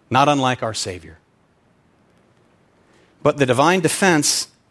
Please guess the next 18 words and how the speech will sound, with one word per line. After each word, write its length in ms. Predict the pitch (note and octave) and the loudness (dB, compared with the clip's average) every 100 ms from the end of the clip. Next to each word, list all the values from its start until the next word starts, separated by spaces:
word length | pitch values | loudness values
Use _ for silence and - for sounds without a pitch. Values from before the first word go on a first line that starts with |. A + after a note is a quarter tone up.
| _ | _
is 200 | - B2+ | -2 0
the 80 | A2+ | -2
temple 440 | A2 E3+ G3 G#3 G#3 | -2 0 2 2 2
of 120 | F#3 | 4
God, 520 | G#3 F#3+ D3+ A2 G2 - - - | 6 8 6 2 -2 -12 -12 -2
measured 640 | B2+ D3 G#3 G#3+ B3+ A#3+ | 2 4 4 4 4 4
and 160 | F#3+ F#3 | 4 4
secured 600 | - F3 - - G#3 G#3 | 4 2 -2 2 6 4
forever. 480 | - G3+ F3 E3+ D#3+ | 4 2 4 4 4
This 160 | E3+ F#3+ | 4 4
is 120 | E3+ | 2
Christ 640 | - - G#3 G3+ G#3+ - | 0 -2 2 4 4 0
and 140 | G3+ | 0
his 180 | G3 F#3 | 2 0
bride, 480 | D#3 D#3+ D#3 C#3+ C3+ | 0 2 4 4 2
forever 560 | - D#3+ - F#3 G3 A3 | 0 0 2 2 2 0
kept 380 | - G#3 F#3+ | 0 0 2
secure. 600 | - - - - D#3+ C#3 | 0 0 -2 2 4 4